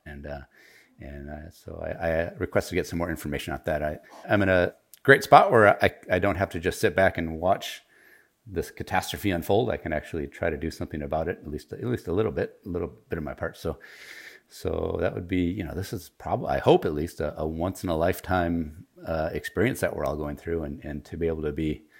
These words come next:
a very tiny, minute part of, of trying to, to help get everyone through it would be, would be a great feeling. So, so I'd, uh, I'd really look forward to being able to, to try to go out to New York or wherever, if, if I'm able to, and if the situation works out, to maybe help a little bit.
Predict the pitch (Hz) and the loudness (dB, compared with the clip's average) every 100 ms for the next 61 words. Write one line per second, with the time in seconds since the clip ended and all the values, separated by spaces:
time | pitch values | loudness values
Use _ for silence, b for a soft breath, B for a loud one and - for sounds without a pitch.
0 | b b b b b - 76 90 85 78 | b b b b b -8 -2 2 2 0
1 | - 85 87 82 73 87 - - 87 - | -4 -2 -2 0 -2 -2 -4 0 0 0
2 | 71 69 76 - 73 71 69 - _ _ | -6 -8 -8 -10 -10 -10 -14 -20 _ _
3 | - - 80 71 69 - - - 92 95 | -12 -6 -4 -4 -8 -10 -10 -6 -2 -4
4 | - - 85 82 78 - 85 - 71 71 | -6 -6 -4 -4 -6 -2 -2 -2 -6 -8
5 | 71 71 76 90 92 80 80 73 80 - | -6 -6 -10 -14 -14 -8 -6 -4 -6 -2
6 | 90 80 - 69 - B B B B - | -4 -4 -8 -10 -10 B B B B -10
7 | 76 69 71 69 69 - 82 85 78 71 | -8 -6 -6 -6 -8 -8 -8 -4 -2 -2
8 | - 78 73 73 73 69 69 - - - | -4 -6 -4 -6 -6 -4 -6 -8 -14 -12
9 | - 90 90 73 - 71 78 85 - 76 | -2 0 2 0 -2 -4 -2 -2 -2 -2
10 | 78 80 80 - - - - 78 - 67 | 0 0 0 -4 -12 -16 -8 -8 -6 -6
11 | 71 71 69 78 71 71 - - - - | -6 -8 -8 -8 -8 -10 -12 -12 -12 -6
12 | 85 - 71 - B B B B - - | -6 -6 -8 -10 B B B B -8 0
13 | 85 85 - - 65 69 71 71 - 95 | 0 0 -4 -10 -10 -8 -8 -8 -8 -6
14 | 95 78 - - | -6 -6 -10 -12